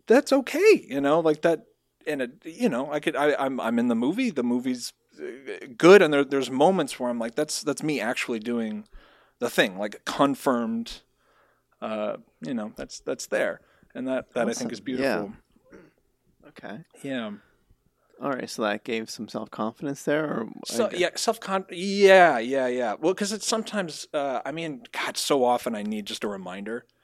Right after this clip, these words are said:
Speaker 1: that, like, like, y-, yeah, I am, I'm a good actor. And 'cause sometimes I, I forget and I get just tied up and, and it, yeah,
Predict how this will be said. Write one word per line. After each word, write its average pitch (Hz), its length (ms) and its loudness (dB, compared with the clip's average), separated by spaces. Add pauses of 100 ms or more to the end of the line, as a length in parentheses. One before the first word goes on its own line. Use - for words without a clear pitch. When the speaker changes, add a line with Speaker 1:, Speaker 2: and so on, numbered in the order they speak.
(420)
Speaker 1:
that, 101 140 -12
like, 101 460 -10 (100)
like, - 260 -10
y-, 233 220 -10
yeah, - 260 -8
I 104 140 -8
am, 101 260 -12
I'm 92 160 -16
a 92 60 -18
good 90 180 -20
actor. - 380 -20 (680)
And 104 320 -10
'cause - 140 -10
sometimes - 400 -10
I, 82 80 -12 (180)
I - 80 -16
forget - 640 -8
and 101 160 -12
I 95 80 -14
get 92 160 -12 (340)
just - 240 -10 (320)
tied 113 240 -2
up 113 180 -4
and, 101 240 -8
and 101 320 -10 (140)
it, - 280 -12
yeah, 110 240 -6